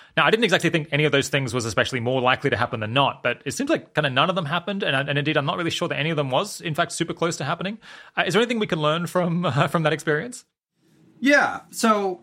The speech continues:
Speaker 2: I think this entire process, and particularly with the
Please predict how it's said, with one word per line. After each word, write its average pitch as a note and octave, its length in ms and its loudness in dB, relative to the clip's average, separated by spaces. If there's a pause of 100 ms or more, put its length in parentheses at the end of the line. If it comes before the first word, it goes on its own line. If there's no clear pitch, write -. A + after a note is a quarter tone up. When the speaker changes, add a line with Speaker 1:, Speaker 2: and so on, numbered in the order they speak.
Speaker 2:
I G3 120 2
think B3 520 -4 (280)
this F3+ 540 0
entire G3 440 2
process, E3 880 0 (280)
and C#3+ 140 2
particularly F3+ 560 2
with D3+ 320 -2
the C3 480 0